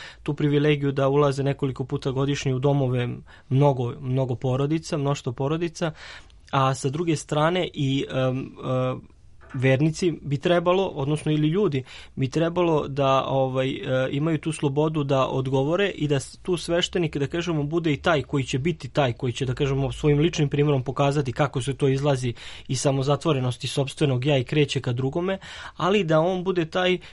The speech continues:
koji će ukazati drugima koji su okolo, pa i tim svojim, e,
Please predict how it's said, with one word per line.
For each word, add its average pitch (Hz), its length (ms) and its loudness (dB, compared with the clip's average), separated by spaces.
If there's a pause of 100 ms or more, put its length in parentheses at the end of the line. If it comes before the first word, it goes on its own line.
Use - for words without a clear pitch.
(120)
koji 170 260 2
će 165 260 2
ukazati 151 680 0
drugima 151 420 0
koji 135 260 0
su 127 260 -4
okolo, 175 400 -2 (160)
pa 127 100 -4
i 127 60 0
tim 143 200 0
svojim, 139 400 0
e, - 20 -10